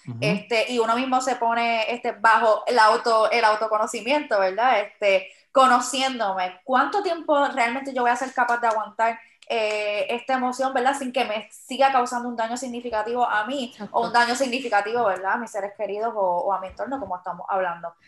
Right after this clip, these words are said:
Speaker 2: Así que,
Speaker 3: Ujú.
Speaker 2: obviamente, ¿verdad? Sí tiene, tiene como que dos tiempos de caducidad.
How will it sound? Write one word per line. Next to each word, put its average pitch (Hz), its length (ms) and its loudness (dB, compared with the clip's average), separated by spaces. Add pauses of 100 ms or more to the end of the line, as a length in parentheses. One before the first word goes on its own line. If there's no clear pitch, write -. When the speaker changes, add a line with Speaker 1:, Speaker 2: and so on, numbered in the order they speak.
(120)
Speaker 2:
Así 240 120 -8
que, 269 120 4
Speaker 3:
Ujú. 208 180 -4 (540)
Speaker 2:
obviamente, 277 680 4
¿verdad? 233 460 2
Sí - 260 -10
tiene, 277 400 0 (160)
tiene 269 220 2
como 269 220 6
que 233 100 6
dos 214 180 4
tiempos 277 360 2
de 269 100 4
caducidad. 254 640 4